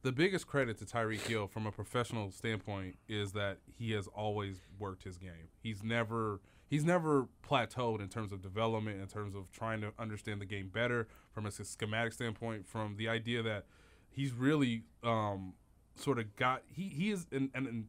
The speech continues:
Andy Reid sort of mentioned this today, so this is not, like, coming from me, it's not my idea, but Andy Reid talked about, like, well, athletes have to train their bodies for success, and he's trained himself to where he has the endurance to run at a certain tempo, at a certain speed, on demand,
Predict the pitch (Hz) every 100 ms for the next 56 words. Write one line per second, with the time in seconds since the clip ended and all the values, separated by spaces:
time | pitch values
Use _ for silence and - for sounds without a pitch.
0 | - 123 107 104 104 98 98 104 95 107
1 | 104 113 113 104 98 113 98 - - 113
2 | 101 90 - 101 95 101 104 104 98 95
3 | 90 107 147 113 98 - - - - -
4 | 147 151 160 151 135 131 113 113 104 117
5 | 127 117 - - - - - - - 143
6 | 156 165 151 113 - 139 127 113 113 117
7 | 101 - 117 104 90 - 135 - - 110
8 | 98 113 131 - - 139 135 - 120 110
9 | 110 104 107 107 120 117 110 107 98 135
10 | 120 98 - - - - - 120 107 120
11 | 120 107 101 113 104 - 117 110 101 101
12 | - 110 98 - 117 107 95 - 113 117
13 | 110 101 113 127 101 92